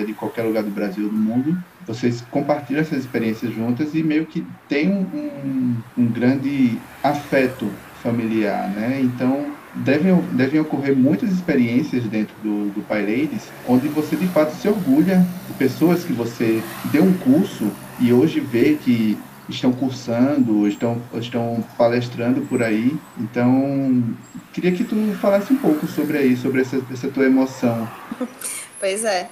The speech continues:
Speaker 2: e é bem no estilo família, porque eu go-, eu costumo dizer que as meninas, elas são minhas crias, né? Então, não só no, na Pai Ladies, mas também em outros grupos, né? Tem o Elas Computação também. É, eu vou adotando as meninas.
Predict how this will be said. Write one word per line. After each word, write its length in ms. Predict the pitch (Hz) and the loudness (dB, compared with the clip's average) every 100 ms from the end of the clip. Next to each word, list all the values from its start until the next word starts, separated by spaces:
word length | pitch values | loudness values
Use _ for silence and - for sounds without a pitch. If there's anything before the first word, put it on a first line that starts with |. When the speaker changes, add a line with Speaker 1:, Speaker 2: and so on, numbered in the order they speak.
| - | -14
Speaker 2:
e 100 | 214 | -8
é 40 | 202 | -4
bem 180 | 196 220 | -2 0
no 220 | 302 311 | 0 0
estilo 340 | 285 302 277 | -2 -2 -2
família, 480 | 277 285 302 262 214 | -2 -2 0 0 -4
porque 320 | 214 208 - | -6 -14 -6
eu 160 | 202 202 | -4 -2
go-, 100 | 202 | -2
eu 160 | - | -4
costumo 360 | 214 233 220 214 | -4 -6 -4 -4
dizer 340 | 208 208 202 208 | -4 -4 -4 -6
que 600 | - 226 233 233 233 233 - _ - _ - | -8 -6 -4 -4 -4 -8 -12 _ -20 _ -6
as 140 | 196 | -4
meninas, 460 | 220 214 202 214 220 | -2 -2 -2 -2 0
elas 220 | 214 220 | -2 -2
são 160 | - 240 | -2 0
minhas 300 | 240 277 - | 0 0 -2
crias, 440 | 220 208 175 170 | -4 -2 -2 -2
né? 260 | 180 185 233 - - | -6 -8 -10 -16 -16
Então, 420 | - 190 190 185 180 | -4 -2 0 -2 0
não 180 | 208 | 0
só 200 | 277 254 | 0 0
no, 400 | 240 220 202 170 - - | 0 0 0 -2 -4 -6
na 100 | 214 | -4
Pai 220 | 202 196 | -2 0
Ladies, 300 | 190 208 226 | 0 -2 -4
mas 160 | 208 - | -4 -4
também 520 | 208 185 190 185 180 | -6 -4 -4 -4 -4
em 40 | |
outros 320 | 185 190 220 | -6 -8 -8
grupos, 400 | 196 190 208 277 | -6 -6 -6 -8
né? 140 | 220 196 | -6 -6
Tem 120 | 196 | -4
o 100 | 180 | -2
Elas 240 | 170 185 | -2 -4
Computação 600 | - 185 - - - 202 | -6 -12 -10 -6 -6 -6
também. 380 | 208 202 165 214 - - | -6 -6 -4 -4 -8 -6
É, 380 | 202 185 180 - | 0 2 0 0
eu 60 | 214 | -2
vou 200 | 190 208 | 0 0
adotando 640 | 208 196 220 220 214 208 | 0 0 -2 0 -4 -2
as 140 | 202 220 | -2 0
meninas. 680 | 240 240 208 196 185 - | 0 0 -2 -4 -2 -4